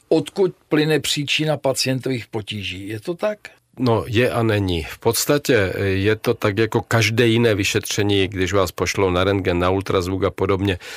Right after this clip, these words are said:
Speaker 2: Tady ta naše metoda nebo naše metody jsou, eh, specializovány na něco. Dneska existují takzvané guidelines alebo algoritmy vyšetření a ten internista podle toho, pokud je dobrý internista, tak by měl vědět, kde může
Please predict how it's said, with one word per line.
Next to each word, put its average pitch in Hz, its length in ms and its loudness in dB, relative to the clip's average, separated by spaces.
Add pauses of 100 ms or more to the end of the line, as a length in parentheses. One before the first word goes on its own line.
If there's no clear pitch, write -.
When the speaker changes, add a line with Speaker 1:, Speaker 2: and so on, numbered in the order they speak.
(140)
Speaker 2:
Tady 151 240 4
ta 107 300 2
naše 110 360 2
metoda 123 440 2
nebo 101 260 2
naše 107 340 2
metody 107 500 0
jsou, 110 560 2
eh, - 40 -12 (260)
specializovány 101 1080 0
na 78 140 0
něco. 95 340 -2
Dneska 98 420 0 (320)
existují 104 460 0
takzvané 98 500 0
guidelines 92 480 0
alebo 87 320 0
algoritmy 101 540 0
vyšetření 98 680 0
a 82 60 -2
ten 87 180 0
internista 87 560 -2
podle 90 320 -2
toho, 101 480 0 (280)
pokud - 340 -6 (180)
je 78 180 -4
dobrý 98 340 2
internista, 104 640 0
tak 143 220 -2
by 143 140 0
měl 110 420 4
vědět, 98 400 2
kde 95 300 0
může 90 380 0